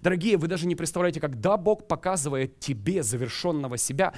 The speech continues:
не просто там где-то ты морковки переел, я имею в виду реально, ты знаешь, кто ты в Омеге. И ты про-,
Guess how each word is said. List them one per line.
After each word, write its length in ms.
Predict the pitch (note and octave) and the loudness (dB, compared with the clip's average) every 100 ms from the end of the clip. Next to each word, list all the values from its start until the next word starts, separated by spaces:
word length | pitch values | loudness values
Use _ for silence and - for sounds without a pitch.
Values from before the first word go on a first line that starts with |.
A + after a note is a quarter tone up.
| - - | -10 -2
не 120 | D#3 | 2
просто 300 | E3+ F#4 - | 4 2 2
там 160 | D#3+ D#3 | 0 2
где-то 180 | D3 C3+ | 2 0
ты 100 | C3+ | 0
морковки 440 | D3 C#3+ D#3+ C3 | 0 0 -2 -4
переел, 300 | A#2 C3 B2 | -4 -2 0
я 180 | B2+ E3 | 2 4
имею 160 | F#3 F3 | 4 4
в 40 | |
виду 160 | D#3 E3 | 2 0
реально, 600 | C3 D3 D#3 D#3+ B2+ A2 - - - - | 2 4 4 4 0 -6 -12 -12 -14 -4
ты 120 | F3+ | 2
знаешь, 760 | D3 G#2+ B2+ E3 F#3 F#3+ F#3+ - | 4 4 2 4 2 2 0 -2
кто 300 | - - E3 | -6 0 0
ты 400 | - - F3+ E3+ - - | 0 4 4 4 -2 -8
в 180 | A#2 D4+ | -6 -2
Омеге. 560 | D#3 D3 D3+ D#3+ B2+ A2+ - - - | 0 2 4 2 2 -4 -6 -8 -2
И 80 | E3+ | 2
ты 120 | F#3+ | 2
про-, 180 | F#3+ | 0